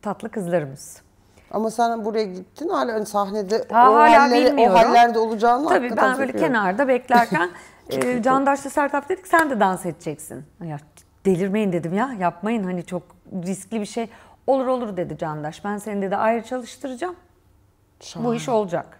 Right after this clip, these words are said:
Speaker 2: Hadi bakalım.
Speaker 1: E, tabii başta bir, büyük bir, e, korku yaşadım. Çünkü yani kızlar çok hızlılar, çok esnekler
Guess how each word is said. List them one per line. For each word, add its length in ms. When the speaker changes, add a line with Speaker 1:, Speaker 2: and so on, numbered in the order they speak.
Speaker 2:
Hadi 220
bakalım. 280
Speaker 1:
E, 60
tabii 300
başta 380
bir, 300
büyük 360
bir, 440
e, 1200
korku 340
yaşadım. 480
Çünkü 480
yani 140
kızlar 340
çok 200
hızlılar, 800
çok 200
esnekler 880